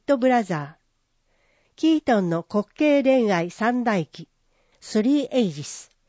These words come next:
チャップリンの交際、ジ・ボンド。アメリカを代表する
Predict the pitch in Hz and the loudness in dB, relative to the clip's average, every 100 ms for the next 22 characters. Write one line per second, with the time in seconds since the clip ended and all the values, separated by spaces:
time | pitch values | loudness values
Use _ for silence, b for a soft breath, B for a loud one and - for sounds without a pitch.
0 | _ _ _ _ _ _ - 294 294 - | _ _ _ _ _ _ -6 -4 -2 -2
1 | 233 190 175 170 - 202 202 196 180 175 | 2 2 2 -2 -2 -2 -2 -2 -2 -4
2 | _ _ - 180 214 226 220 165 143 _ | _ _ -8 0 2 2 0 -2 -8 _
3 | _ _ _ _ _ _ _ _ _ _ | _ _ _ _ _ _ _ _ _ _
4 | _ _ _ - 214 277 311 - 277 269 | _ _ _ -4 2 4 2 0 0 0
5 | 254 254 254 226 226 - 208 202 | 0 0 0 0 0 0 -2 -2